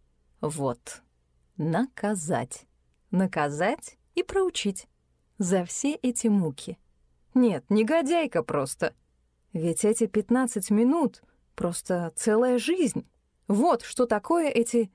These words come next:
драгоценнейшие пятнадцать минут. Сколько раз можно обняться, а сколько поцеловаться, а просто прижать её к сердцу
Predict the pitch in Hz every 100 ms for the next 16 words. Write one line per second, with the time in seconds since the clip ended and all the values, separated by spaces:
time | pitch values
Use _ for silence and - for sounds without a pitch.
0 | _ 196 226 220 214 - 311 311 185 160
1 | - 156 147 - 226 220 220 - 240 262
2 | 247 170 - _ _ _ _ _ _ _
3 | - - - 330 330 220 208 196 196 175
4 | 175 170 160 _ - 175 165 156 139 135
5 | - 220 _ _ _ _ _ - 160 -
6 | - 160 147 - 151 - 165 - 175 180
7 | 208 277 233 - - - _ _ _ -
8 | 226 226 294 294 233 - 190 160 - 226
9 | 262 233 285 262 202 214 254 240 - -
10 | 302 269 - 214